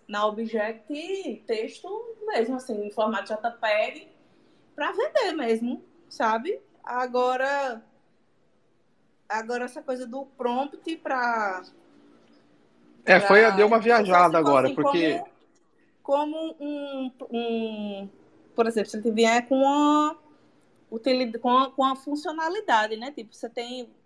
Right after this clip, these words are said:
Speaker 1: você compra o prompt, aí você, tipo, você ganha o curso do cara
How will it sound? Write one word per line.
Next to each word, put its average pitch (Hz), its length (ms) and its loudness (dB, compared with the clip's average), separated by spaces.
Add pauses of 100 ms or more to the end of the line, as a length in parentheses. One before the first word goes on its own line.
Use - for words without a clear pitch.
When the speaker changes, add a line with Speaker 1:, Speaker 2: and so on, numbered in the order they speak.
(140)
Speaker 1:
você - 200 -10
compra 247 260 -4
o 262 40 -12
prompt, 262 580 -6
aí 294 160 -4 (200)
você, 233 260 -8
tipo, 226 240 -12
você 196 200 -14
ganha 220 220 -6
o 254 40 -6
curso 233 420 -10
do 226 100 -6
cara 226 680 6